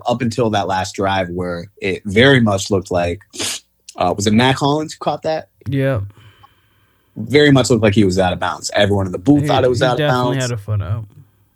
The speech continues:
Speaker 1: The ref thought it was out of bounds. All the camera angles, even the one that was right next to the sideline, showed he was out of bounds. They called him inbounds.
Speaker 2: Mm.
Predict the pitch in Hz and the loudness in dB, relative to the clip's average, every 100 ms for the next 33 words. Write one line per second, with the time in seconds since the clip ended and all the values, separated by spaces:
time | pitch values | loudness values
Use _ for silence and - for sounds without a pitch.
0 | - 98 104 131 - 123 120 117 110 104 | -6 -2 2 0 0 -2 -2 -2 -4 -2
1 | 110 104 104 113 113 101 - 127 120 117 | -4 -4 -6 -6 -6 -8 -8 -6 -6 -6
2 | 120 117 113 127 123 120 123 117 107 101 | -6 -6 -6 -6 -4 -4 -2 -2 -4 -6
3 | 98 117 110 113 - 104 - 123 117 117 | -2 -2 -2 -8 -8 -8 -4 -2 -2 -4
4 | 113 113 - _ _ - 147 123 117 113 | -6 -8 -14 _ _ -6 -2 0 -2 -2
5 | 107 98 95 80 - - 120 139 120 113 | -2 -4 -6 -8 -18 -10 -6 -4 -2 -4
6 | 95 - 62 - - _ _ - 143 | -4 -10 -14 -16 -18 _ _ -18 -18